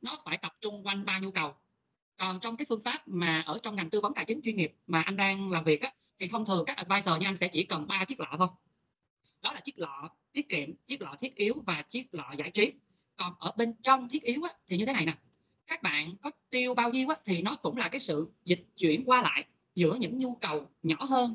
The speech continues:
trong một cái phân khúc nhu cầu lớn. Được không? Rồi. Thì, um, cái phương pháp ở đây anh sẽ đề xuất các bạn là các bạn nếu được các bạn có giùm anh, ờ,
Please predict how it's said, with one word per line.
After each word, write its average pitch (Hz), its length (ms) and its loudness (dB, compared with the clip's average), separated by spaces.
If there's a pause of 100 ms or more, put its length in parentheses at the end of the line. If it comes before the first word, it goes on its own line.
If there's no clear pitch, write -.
trong 226 240 -2
một 185 240 0
cái 226 260 -6
phân 226 120 2
khúc - 140 -4
nhu 220 60 -4
cầu 151 120 -4
lớn. 175 160 4 (580)
Được 165 100 4
không? 214 160 4 (100)
Rồi. 175 160 6 (480)
Thì, 208 220 6
um, 190 440 6 (160)
cái 294 100 -2
phương 262 120 4
pháp 269 120 0
ở - 80 2
đây 233 160 4
anh 226 120 0
sẽ 233 80 2
đề 190 80 4
xuất 262 120 -4
các 294 120 -4
bạn 175 160 -4
là 180 100 2
các 262 140 -4
bạn 339 220 -6
nếu 262 140 -2
được 170 160 4
các 269 120 -4
bạn 160 140 -10
có 220 260 0
giùm 170 120 2
anh, 202 300 -4 (400)
ờ, 165 140 6